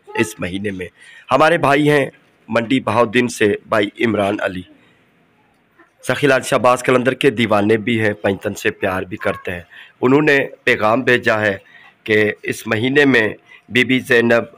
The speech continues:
حضرت امام حسین، غازی عباس علمدار، پاک سجاد، شہزادہ قاسم، شہزادہ علی اکبر،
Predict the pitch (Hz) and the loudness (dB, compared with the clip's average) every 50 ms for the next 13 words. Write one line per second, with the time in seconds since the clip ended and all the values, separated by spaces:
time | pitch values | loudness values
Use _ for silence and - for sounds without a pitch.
0 | - 104 120 120 107 113 117 - - - - 117 110 113 110 110 107 101 107 113 | -10 -6 -4 -4 -2 -2 -2 -2 -2 -2 -2 0 2 2 2 2 2 0 -4 -6
1 | - - - 117 110 107 104 90 - _ _ - _ _ - 98 113 117 117 110 | -4 -2 0 0 2 0 0 -4 -8 _ _ -20 _ _ -4 0 0 0 0 0
2 | 120 127 123 143 127 120 113 113 113 - 113 110 110 107 101 - 110 107 104 101 | 0 0 0 2 2 2 2 2 2 0 0 0 0 -2 0 2 2 2 2 0
3 | 101 - _ - 110 110 110 110 - - - 117 98 85 110 107 107 101 101 - | -2 -6 _ 0 2 2 2 0 -2 -6 -6 -6 -2 0 0 2 2 0 -2 -6
4 | - - - - _ - - 135 131 117 139 143 127 143 143 143 - 131 117 117 | -16 -20 -20 -20 _ -6 -4 -2 -2 0 0 0 2 0 0 0 0 0 0 0
5 | - - 120 113 110 107 - - - 113 101 113 107 95 107 104 101 110 110 107 | -2 -2 -2 -2 -2 -2 -4 -4 -2 -2 0 0 0 0 2 2 2 2 0 0
6 | 113 117 113 - 101 110 104 98 | 0 -2 -2 -2 -2 -2 0 0